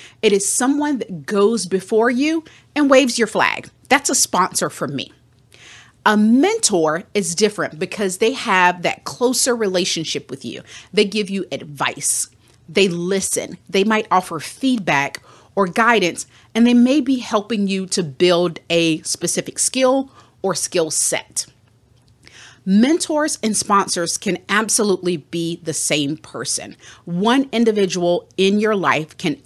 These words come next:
advocate for you and can also give you advice. So they may play both of those roles for you.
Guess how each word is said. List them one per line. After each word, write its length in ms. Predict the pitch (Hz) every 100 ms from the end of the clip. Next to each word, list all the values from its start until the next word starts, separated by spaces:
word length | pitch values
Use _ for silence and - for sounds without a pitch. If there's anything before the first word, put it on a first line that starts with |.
| -
advocate 560 | 175 185 202 202 190 -
for 100 | 185
you 320 | 175 175 170
and 160 | 160 156
can 160 | 165 -
also 400 | 156 165 - 170
give 320 | 147 - 156 147
you 160 | 147
advice. 500 | - 139 98 - - - -
So 140 | - 196
they 140 | 185
may 320 | 180 202 220
play 480 | 226 - 180 180 196 _ -
both 360 | 135 185 185
of 100 | 190
those 260 | 170 165 156
roles 600 | 156 147 180 180 160 -
for 140 | -
you. 200 | 104 60